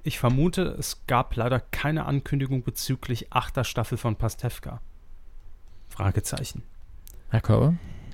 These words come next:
Speaker 1: Da können wir uns zu diesem Zeitpunkt noch nicht <laughs> zu äußern. Wir werden das rechtzeitig bekannt geben.
Speaker 2: Also
Speaker 1: Ähm,
Speaker 2: es gab keine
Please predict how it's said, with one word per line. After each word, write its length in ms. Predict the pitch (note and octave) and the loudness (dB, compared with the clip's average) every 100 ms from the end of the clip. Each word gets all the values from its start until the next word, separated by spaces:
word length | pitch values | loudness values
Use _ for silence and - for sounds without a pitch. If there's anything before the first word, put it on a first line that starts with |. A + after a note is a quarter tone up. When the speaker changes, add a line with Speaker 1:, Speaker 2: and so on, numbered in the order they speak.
| - - - - - - - - - - - | -12 -14 -16 -18 -18 -14 -14 -14 -16 -16 0
Speaker 1:
Da 180 | G#2+ G#2+ | 2 4
können 360 | - - A#2 B2 | 2 4 4 6
wir 100 | B2 | 4
uns 500 | A#2 - - - - | 4 2 0 -2 -6
zu 140 | - | -4
diesem 220 | A2 A#2 A#2+ | 0 2 4
Zeitpunkt 340 | A#2 A#2+ A#2 | 4 6 6
noch 80 | G2 | 6
nicht 200 | G#2 - | 4 4
<laughs> 0 | |
zu 240 | - C3 G2+ | 6 6 6
äußern. 360 | C#3+ - C#3 | 4 4 2
Wir 120 | B2+ | 2
werden 120 | A2+ A#2 | 4 2
das 140 | - | 4
rechtzeitig 420 | A2 - A2+ A2 | 2 2 -2 0
bekannt 340 | A2+ A2 A#2 - | 0 0 0 -2
geben. 200 | F#2 F#2+ - - - | -2 -4 -6 -10 4
Speaker 2:
Also 160 | C3+ A2+ | 8 8
Speaker 1:
Ähm, 60 | |
Speaker 2:
es 180 | - - | 8 6
gab 220 | A#2 B2+ | 6 8
keine 220 | - A#2+ | 10 12